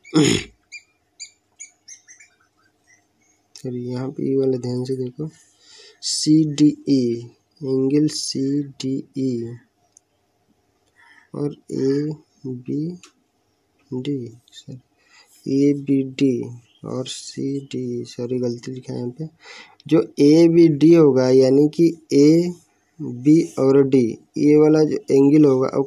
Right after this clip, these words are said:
किसके बराबर हो जाएगा, यहाँ पे इस वाले एंगल के बराबर होगा, यानी कि यहाँ पे कौन सा एंगल होगा,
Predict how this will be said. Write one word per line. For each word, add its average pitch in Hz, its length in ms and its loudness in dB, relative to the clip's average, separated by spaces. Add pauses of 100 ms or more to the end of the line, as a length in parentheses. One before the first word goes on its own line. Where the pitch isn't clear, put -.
किसके 151 280 -2
बराबर 151 360 2
हो 151 60 4
जाएगा, 151 340 -2 (560)
यहाँ 147 220 0 (100)
पे - 60 0 (140)
इस 170 280 2
वाले 156 280 4
एंगल 139 340 2
के 143 140 0
बराबर 131 360 2
होगा, 120 220 0
यानी 131 380 2
कि 147 100 -2
यहाँ 139 200 2
पे 139 160 -6
कौन 147 220 0
सा 143 120 -2
एंगल 143 260 2
होगा, 147 200 0